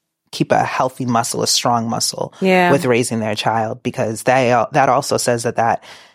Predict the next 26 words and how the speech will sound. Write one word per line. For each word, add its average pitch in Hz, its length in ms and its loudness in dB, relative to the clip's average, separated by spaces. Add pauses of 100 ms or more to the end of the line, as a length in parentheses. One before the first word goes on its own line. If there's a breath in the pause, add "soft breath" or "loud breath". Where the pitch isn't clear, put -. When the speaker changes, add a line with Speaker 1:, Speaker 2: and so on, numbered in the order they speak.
(120)
Speaker 1:
literally 131 400 2
supports - 460 -2
a 110 40 -4
child's 113 340 0
brain 120 260 -2
development 110 520 -2
more 113 200 0
than, 127 140 0
<laughs> 127 280 -4
like, - 300 -2 (240)
any 147 180 2
type 127 280 0
of, 131 160 0
like, - 420 -8
early 131 300 2
exposure 123 520 -2
to, 120 140 -4
like, 104 320 -6
Baby 202 300 2
Speaker 2:
Mm-hmm. - 100 2
Speaker 1:
Einstein 135 380 2
books 131 200 -4
or 120 40 -2
anything. 123 500 -2
Like, 226 240 2
Speaker 2:
Mm-hmm. 220 400 2